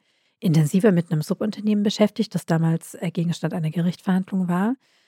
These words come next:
Und ich habe dann mit ehemaligen deutschen Büromitarbeiterinnen des Subunternehmens gesprochen,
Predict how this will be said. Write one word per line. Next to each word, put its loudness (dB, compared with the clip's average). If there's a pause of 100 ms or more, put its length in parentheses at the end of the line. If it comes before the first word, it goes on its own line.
(260)
Und 0
ich -4
habe -4 (180)
dann 0
mit -6 (160)
ehemaligen 2
deutschen 0
Büromitarbeiterinnen 0
des -4
Subunternehmens -4
gesprochen, -4